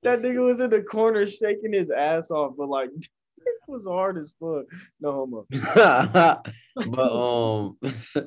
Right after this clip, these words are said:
Speaker 2: <laughs> nah, bro, uh, P A weather is crazy. Like, <laughs> uh, it was, like, snowing, like, a
Speaker 1: Bro.
Speaker 2: couple weeks ago. And, like,
Speaker 1: Uh-huh.
Speaker 2: it was a badass accident on the highway. A bunch of people died and shit.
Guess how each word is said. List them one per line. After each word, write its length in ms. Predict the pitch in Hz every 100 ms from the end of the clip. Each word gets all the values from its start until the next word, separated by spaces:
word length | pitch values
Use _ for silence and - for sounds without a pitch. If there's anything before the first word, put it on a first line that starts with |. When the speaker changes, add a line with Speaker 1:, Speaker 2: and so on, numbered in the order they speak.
| -
Speaker 2:
<laughs> 400 | - - _ _
nah, 340 | 113 120 127 110
bro, 440 | 101 110 104 90
uh, 360 | 82 104 101 92
P 240 | - 131 127
A 120 | 123
weather 400 | 107 117 110 98
is 160 | 87 -
crazy. 600 | - 98 110 113 90 87
Like, 360 | - 95 92 - - - 359 302 - - 269
<laughs> 800 | 240 196 120 208 160 143 - 185 185 - - - _ _ -
uh, 460 | 131 139 135 123 95
it 140 | 127
was, 240 | 147 143 131
like, 280 | 131 123 107
snowing, 560 | - 113 120 131 127
like, 300 | 117 110 98 -
a 40 |
Speaker 1:
Bro. 300 | 180 208 185
Speaker 2:
couple 160 | 127 104
weeks 260 | 113 120 -
ago. 440 | 123 131 139 143 _ _ _ _ _ _ -
And, 220 | 120 123
like, 200 | 113 104
Speaker 1:
Uh-huh. 80 | 110
Speaker 2:
it 40 |
was 140 | 139 110
a 60 |
badass 640 | 92 98 117 113 107 104 -
accident 500 | 104 113 - 101 101
on 140 | 95 90
the 80 | 90
highway. 760 | 87 107 113 98 90 82 85 -
A 60 |
bunch 360 | 82 101 110 110
of 80 | -
people 320 | 113 117 95
died 320 | 87 87 85 87
and 160 | 85
shit. 400 | - - 85 92